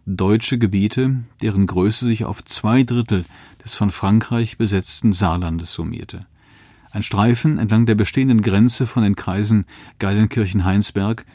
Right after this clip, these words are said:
bis hoch zur Nordsee. Bei den Briten und den Amerikanern kamen auch diese Forderungen nicht gut an, standen sie doch quer zu ihren Plänen, zumindest die westlichen Besatzungszonen wegen der wachsenden Spannungen mit der Sowjetunion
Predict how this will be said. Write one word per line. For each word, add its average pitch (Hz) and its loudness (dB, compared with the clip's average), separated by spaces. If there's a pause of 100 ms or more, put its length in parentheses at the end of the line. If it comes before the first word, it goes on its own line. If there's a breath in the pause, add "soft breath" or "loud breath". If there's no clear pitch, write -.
(120)
bis 110 -2
hoch 92 -2
zur - 0
Nordsee. 87 -2 (1800 soft breath)
Bei 139 -6
den 156 -2
Briten 120 0
und 139 -2 (120)
den 131 -4
Amerikanern 117 2
kamen 120 0
auch - -10
diese 127 0
Forderungen 95 0
nicht 98 -2
gut 117 -4
an, 120 2 (560 soft breath)
standen 120 0
sie 113 -2
doch 98 -4
quer 107 0
zu - -4
ihren 113 0
Plänen, 107 2
zumindest 110 2 (300 loud breath)
die 113 2
westlichen 113 -2
Besatzungszonen 107 0
wegen 107 2
der 92 0
wachsenden 101 -2
Spannungen 101 0
mit 104 0
der 104 -4
Sowjetunion 98 0